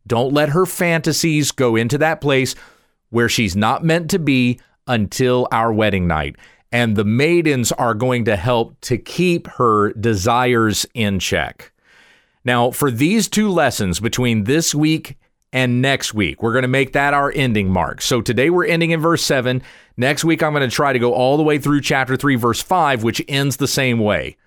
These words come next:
since it's, it's the same phrase in chapter two, verse seven, and in chapter three, verse five. So we'll end there for now and pick up our study in the Song of Songs next week.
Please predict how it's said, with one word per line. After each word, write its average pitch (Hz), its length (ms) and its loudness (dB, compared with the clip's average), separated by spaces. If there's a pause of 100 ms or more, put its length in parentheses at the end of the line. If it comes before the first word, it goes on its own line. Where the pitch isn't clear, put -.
(120)
since 123 260 -4
it's, 120 220 -4
it's 127 220 -2
the 110 120 -4
same 143 380 0
phrase 92 540 -2 (240)
in 98 140 -2
chapter 139 380 0
two, 143 160 0
verse 135 220 0
seven, 120 360 0
and 113 200 0
in 104 80 0
chapter 104 400 0
three, 98 400 -2
verse 95 340 -2
five. 71 380 -4 (280)
So 135 180 -2
we'll 110 200 0
end 170 200 0
there 170 160 2
for 165 140 0
now 139 340 0 (260)
and 98 200 -2
pick 135 180 -2
up 131 200 2
our 123 200 0
study 117 520 0
in 110 120 -2
the 98 80 0
Song 113 280 -2
of 104 100 -4
Songs 92 600 0 (260)
next 90 360 -4
week. 82 300 -6